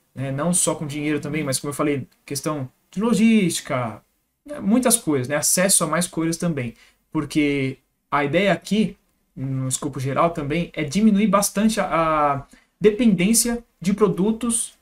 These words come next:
externos, tá? No geral aqui, desses seis aspectos, dessas seis missões, né, é produzir o máximo possível aqui dentro, tá? Diminuindo o que tem lá fora, né, o que tem que importar de lá de fora,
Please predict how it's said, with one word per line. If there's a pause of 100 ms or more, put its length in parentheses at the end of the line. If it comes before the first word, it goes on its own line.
(160)
externos, (160)
tá? (220)
No
geral
aqui,
desses
seis (380)
aspectos,
dessas
seis
missões,
né, (260)
é (200)
produzir
o
máximo
possível (340)
aqui
dentro, (600)
tá?
Diminuindo
o
que
tem
lá
fora, (200)
né,
o
que
tem
que (320)
importar
de
lá
de
fora,